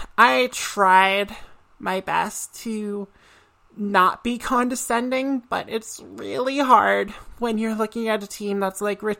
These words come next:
we need Richard Urania to play third base for us this season." And it's, it's so cute.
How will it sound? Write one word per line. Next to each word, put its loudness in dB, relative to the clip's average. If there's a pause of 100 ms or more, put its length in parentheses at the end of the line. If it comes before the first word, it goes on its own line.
(160)
we -6
need -4
Richard 0
Urania -2
to -6
play -4
third -2
base -6
for -6
us -4
this -8
season." -8 (500)
And 4 (960)
it's, -4 (120)
it's -6
so -2
cute. -10